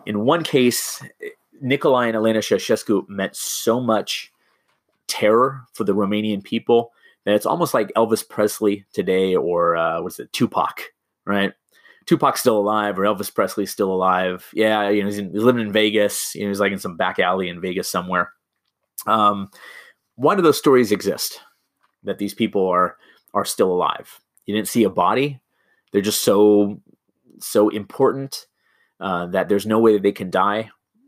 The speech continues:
Um, but when you have somebody who, like Nicolae, um, Ceausescu, that killed his own people and created such a terror,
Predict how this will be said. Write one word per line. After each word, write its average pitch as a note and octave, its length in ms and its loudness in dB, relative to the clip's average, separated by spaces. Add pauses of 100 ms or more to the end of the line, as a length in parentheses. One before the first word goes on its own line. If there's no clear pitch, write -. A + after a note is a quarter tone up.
(220)
Um, F2+ 480 -18
but G#2 180 4
when A2+ 180 -2
you D#3 200 0
have E3 260 -2
somebody A#2+ 460 0
who, G#2+ 480 0
like G2 220 0
Nicolae, F#2+ 520 0 (300)
um, G1+ 600 -12 (340)
Ceausescu, - 600 0 (1080)
that G2 280 -2
killed C#3+ 360 2
his A2+ 140 2
own A2 140 0
people F2+ 540 -4 (420)
and F2+ 400 -4
created A2+ 380 2
such - 220 0
a F#2+ 60 -4
terror, F#2+ 640 -2